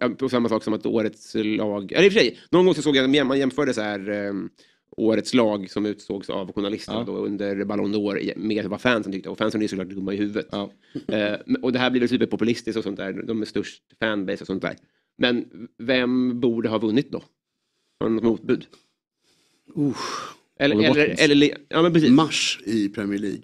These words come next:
Speaker 1: Ja.
Speaker 2: Mm, ja, men det är svårt ju, men
Speaker 3: Ja, men, eh, Ollie Watkins då,
Speaker 1: Ja.
Speaker 3: kanske.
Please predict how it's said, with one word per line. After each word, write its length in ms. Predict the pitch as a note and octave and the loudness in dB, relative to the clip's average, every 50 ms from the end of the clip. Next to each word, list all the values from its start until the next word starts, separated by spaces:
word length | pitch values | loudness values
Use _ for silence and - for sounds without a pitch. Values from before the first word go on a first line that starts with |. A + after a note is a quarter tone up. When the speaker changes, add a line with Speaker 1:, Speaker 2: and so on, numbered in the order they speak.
| - - | -10 -4
Speaker 1:
Ja. 220 | - - G#2+ G#2 G2+ - | -2 -2 -2 -2 -4 -8
Speaker 2:
Mm, 320 | - F2+ F2 E2+ E2 - - - - | -8 -8 -8 -8 -10 -12 -16 -12 -8
ja, 60 | D2+ | -4
men 80 | E2+ F2+ | -4 -4
det 60 | F#2 | -4
är 20 | |
svårt 360 | F#2 - A#2 G2+ F#2 - - | -2 -2 -4 -4 -4 -6 -4
ju, 140 | - F#2+ F#2 | -2 -2 0
men 100 | E2+ F#2 | 0 0
Speaker 3:
Ja, 100 | F#2+ F3 | 0 2
men, 220 | F3 E3+ D#3 D3+ D3 | 4 4 6 6 6
eh, 1300 | C3+ C3+ C3+ C3+ C3+ B2+ B2 B2 A#2+ A#2 A2+ A2 A2 A2 G#2 G#2 G2+ G2 F#2+ F#2+ G2 - - B1 B1+ D2 - | 4 4 4 4 4 4 2 2 0 0 -2 -2 -2 -4 -6 -6 -8 -10 -10 -8 -8 -8 -8 -8 -8 -6 -4
Ollie 160 | A#2+ A2+ A2 | -2 0 0
Watkins 480 | G#2 A2 B2+ B2 - _ - G#2+ F#2 - | 0 0 -2 -4 -8 _ -12 -12 -12 -12
då, 80 | _ - | _ -2
Speaker 1:
Ja. 220 | - C3+ - - - _ _ _ | 0 0 0 -2 -6 _ _ _
Speaker 3:
kanske. 200 | - - - - | -20 -20 -20 -20